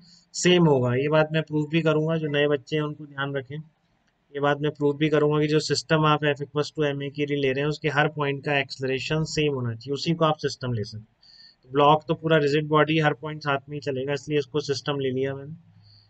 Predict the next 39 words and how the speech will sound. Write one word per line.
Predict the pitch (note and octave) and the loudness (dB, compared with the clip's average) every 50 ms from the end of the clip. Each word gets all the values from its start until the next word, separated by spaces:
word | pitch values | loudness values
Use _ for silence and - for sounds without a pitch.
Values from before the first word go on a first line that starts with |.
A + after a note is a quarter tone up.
| _ _ - | _ _ -20
इस | - - | -18 -10
पर | - - D3 C#3+ | -2 0 2 4
tension | - D3 C#3 C#3 C#3 D#3+ D#3 D#3 | 4 4 2 4 2 2 2 2
force | D#3 D#3 D#3 D3 C#3+ D#3 | 4 2 2 4 2 2
लग | D#3 D3 D3 | 0 2 2
रहा | D3+ D3+ | 2 2
है | C#3+ | 2
एमजी, | C#3 C#3 C#3 C#3 D3+ D#3 | 0 -2 -2 -4 -4 -6
क्योंकि | D3+ - D#3 D3+ D3+ - D#3+ E3 | -4 -2 -2 -2 0 0 2 2
मेरा | D#3+ D#3+ D#3+ D#3+ D3+ | 4 4 6 6 6
observer | D3 B2+ - - D3+ D3 D3+ D3+ D#3+ D#3+ | 4 2 0 0 2 4 4 4 4 4
नॉन | D#3 D3+ D3 D3 D3+ | 4 4 2 2 2
इनर्शियल | D3 D3 D3 C#3+ - - - D3+ C#3+ D3+ | 2 0 0 0 0 -2 0 0 0 0
है। | D3+ | 0
नॉन | D3 C#3+ C#3 C#3+ D3 | 0 0 0 0 0
इनर्शियल | D3 D3 C#3+ - - D#3+ D#3 | 0 0 0 0 -2 -2 0
मतलब | D#3 D3+ D3+ - D#3 D#3 D#3+ E3 - _ _ _ _ _ - | -2 -2 -4 -4 -4 -4 -4 -6 -10 _ _ _ _ _ -4
इसका | C#3+ C#3+ - - E3 D#3+ D#3 | -4 -4 0 2 2 2 4
ground | C#3+ C#3+ C#3+ C#3+ D#3 E3 D#3+ | 4 4 4 4 4 2 2
के | D3+ E3 D#3+ | 2 2 2
respect | D#3 D3 - - D#3 D3+ D3 - C#3+ | 2 2 0 0 0 0 0 -2 -4
में | D3+ D#3+ D#3 | -2 -2 0
acceleration | D3 C#3 - - D3 D3 C#3+ D3 C#3 C#3 - D#3 D#3 D3+ | -2 -2 -4 -4 -2 0 2 2 0 0 -2 -2 -2 -4
zero | C3+ C3 C3+ C#3 D3 D3 C#3 | -4 -4 -2 0 2 2 2
नहीं | C3 B2 A#2+ A2+ A2 | 0 -2 -4 -4 -6
है, | G#2+ G#2 - _ _ _ _ _ _ _ _ - | -8 -10 -14 _ _ _ _ _ _ _ _ 0
तो | D3+ | 0
इसलिए | C#3+ - - D#3+ D#3+ D#3+ D#3+ | 0 2 2 2 2 4 4
मैंने | D#3 D3+ D#3 D#3 D#3+ | 4 4 4 4 4
एक | C#3+ D#3 | 4 2
extra | C#3 - - - - E3 E3 E3+ E3 | 0 0 -2 -2 2 4 6 6 6
force | E3 D#3+ D#3+ D3+ D#3 D#3 | 4 2 2 4 2 0
apply | C#3+ - D3+ D3+ D3+ D3+ D3+ | -2 0 0 2 2 2 2
करा, | D3 D3+ C#3+ D3 D3 D3+ D3+ - _ _ _ _ _ _ _ _ _ | 2 2 2 2 2 0 -2 -6 _ _ _ _ _ _ _ _ _
जिसका | C#3+ C#3 C#3 - - E3 E3 D#3 | -4 -2 -2 0 2 2 2 4
magnitude | D3 D3 C#3 C3+ D3 D#3 D#3 D#3 - E3+ D#3+ D#3 D#3 | 4 4 2 2 2 0 0 2 2 2 2 2 0
कितना | D#3 D3+ D3+ - D#3 D#3+ D#3 | -2 -4 -2 -2 0 2 4
हो | D3+ C#3+ C3 | 4 4 2
गया, | B2 B2 A#2 A2 | 2 -2 -2 -4